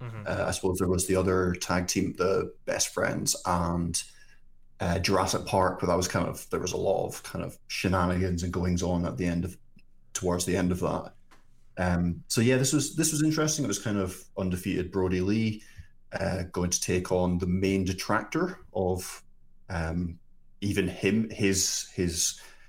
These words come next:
Speaker 2: his, um, existence at one point, Christopher Daniels, um, who was very involved with,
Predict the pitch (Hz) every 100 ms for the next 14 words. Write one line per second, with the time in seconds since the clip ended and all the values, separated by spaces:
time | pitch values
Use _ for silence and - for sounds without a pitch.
0 | - - - - 92 85 87 85 85 87
1 | 87 95 - 123 139 - - - - -
2 | 95 87 95 92 101 - - 98 95 90
3 | 95 117 117 - - - - - - -
4 | 90 90 90 87 92 90 87 85 87 87
5 | - - - -